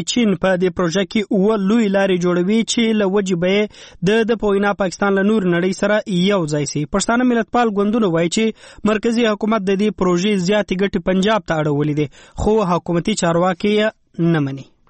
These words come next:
د افغانستان مشرانو جرګې پر افغان حکومت غږ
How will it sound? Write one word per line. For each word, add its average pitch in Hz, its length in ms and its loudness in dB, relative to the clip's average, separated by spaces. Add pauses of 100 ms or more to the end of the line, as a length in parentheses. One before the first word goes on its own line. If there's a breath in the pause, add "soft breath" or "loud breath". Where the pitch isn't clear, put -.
(1600 loud breath)
د 208 140 4
افغانستان 233 640 0
مشرانو 220 420 0
جرګې 196 400 0
پر 214 140 0
افغان 202 320 0
حکومت 190 340 -2
غږ 185 260 -2